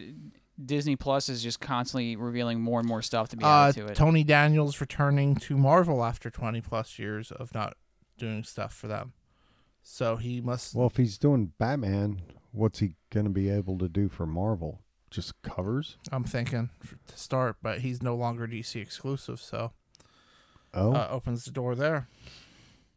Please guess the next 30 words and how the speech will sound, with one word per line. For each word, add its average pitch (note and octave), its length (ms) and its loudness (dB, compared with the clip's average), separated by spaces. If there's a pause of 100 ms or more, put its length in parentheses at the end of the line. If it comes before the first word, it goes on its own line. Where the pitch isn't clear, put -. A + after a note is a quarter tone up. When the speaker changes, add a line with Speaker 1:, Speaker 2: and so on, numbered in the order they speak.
(160)
Speaker 3:
It F#2 220 -4
does E2+ 260 -2
open C3+ 320 -2
a D#2+ 60 -4
door. - 320 -10 (1300)
Oh, G#2 260 6
Tony G2+ 360 -2
Daniels F2 480 -4
on E2 140 -4
Hulk E2 300 -4
covers E2 420 -8
would F2 120 -8
be F2 140 -8
all E2 120 -4
right. D#2+ 300 -6 (580)
Speaker 2:
Uh, C#3 220 2
Jonah D3 540 6
Hill D#3+ 360 6
is C3+ 300 -2
in B2+ 420 2
negotiations B2+ 960 0
to A#2+ 320 -6
join B2 380 2
the A#2 340 -4 (600)
Robert C3+ 320 2
Pattinson B2+ 680 2
Batman D3+ 500 2
movie. D#3+ 480 0 (140)
Uh, A#2 220 0
no B2 540 0